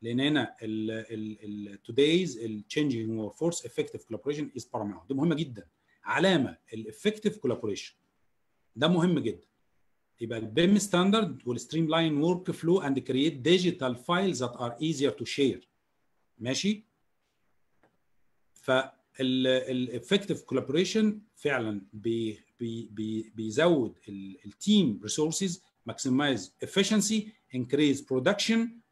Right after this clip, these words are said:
volume and lower cost. وده فعلًا بيقلل الكوست مع الوقت، لانه بيقلل ساعات المشاكل، الساعات المهدره في حصر المشاكل. consistency، لان انا عندي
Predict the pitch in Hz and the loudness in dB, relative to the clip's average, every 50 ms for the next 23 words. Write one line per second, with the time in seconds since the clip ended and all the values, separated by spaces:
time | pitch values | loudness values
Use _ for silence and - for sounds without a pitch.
0 | - 110 156 185 185 190 185 175 - 139 135 131 131 131 143 143 139 139 135 131 | -4 0 2 4 4 4 2 0 -2 -2 -2 0 2 4 6 6 6 4 2 0
1 | - _ _ _ _ _ _ - 90 - - - - _ _ _ _ _ _ _ | -4 _ _ _ _ _ _ -18 -16 -16 -16 -18 -20 _ _ _ _ _ _ _
2 | 117 123 139 139 - 160 143 147 151 160 156 143 - _ _ _ _ - 101 110 | -6 -4 -4 -2 0 0 2 2 2 0 0 -2 -6 _ _ _ _ -12 -10 -10
3 | 117 - 135 147 147 143 139 135 127 120 - _ _ _ - 151 147 - 131 127 | -8 -4 -2 -2 0 2 2 0 0 -2 -8 _ _ _ -6 -6 -4 -2 -2 0
4 | 131 151 170 165 156 165 170 170 - - - _ _ _ - 113 113 120 135 143 | 2 4 6 6 8 6 6 6 4 -2 -14 _ _ _ -10 -6 0 2 4 4
5 | 143 - - - _ _ 107 110 110 107 113 110 110 117 117 - 151 156 165 170 | 2 0 -6 -16 _ _ -10 -8 -6 -6 -6 -4 -4 -4 -4 -2 0 2 2 4
6 | 175 175 185 190 185 170 - _ _ _ _ _ - - - 127 110 120 143 160 | 4 4 4 2 0 -2 -6 _ _ _ _ _ -8 -4 -4 -2 0 2 2 4
7 | 170 180 175 - - - _ _ _ _ - 127 120 117 120 123 117 - - 165 | 4 2 0 -2 -10 -20 _ _ _ _ -6 -4 -2 -2 -2 -2 -2 0 2 4
8 | 156 143 147 - 110 107 - - - 120 147 147 147 135 131 135 123 120 117 147 | 4 4 2 -2 -6 -8 -6 -4 -2 -2 0 0 0 0 0 0 -2 0 4 4
9 | 165 185 196 202 202 202 - _ _ _ _ _ - 135 135 135 135 135 - - | 6 6 6 4 2 -4 -10 _ _ _ _ _ -4 -2 0 0 0 -2 -6 -14
10 | _ _ - - 123 - - 117 107 98 90 - - - - _ _ _ _ _ | _ _ -8 -8 -6 -6 -6 -6 -8 -8 -8 -10 -14 -18 -20 _ _ _ _ _
11 | _ _ _ _ _ _ _ _ _ _ _ _ _ _ _ _ _ _ _ _ | _ _ _ _ _ _ _ _ _ _ _ _ _ _ _ _ _ _ _ _
12 | _ _ _ _ _ _ _ _ _ - 123 - - - - 190 196 196 - 190 | _ _ _ _ _ _ _ _ _ -10 -10 -10 -8 -4 0 0 0 0 0 0
13 | 175 170 - 175 170 170 143 131 120 117 123 131 135 139 135 151 165 160 135 113 | 0 0 0 0 0 0 0 -2 -2 0 0 0 2 2 2 2 2 2 0 -2
14 | 98 90 - | -6 -8 -10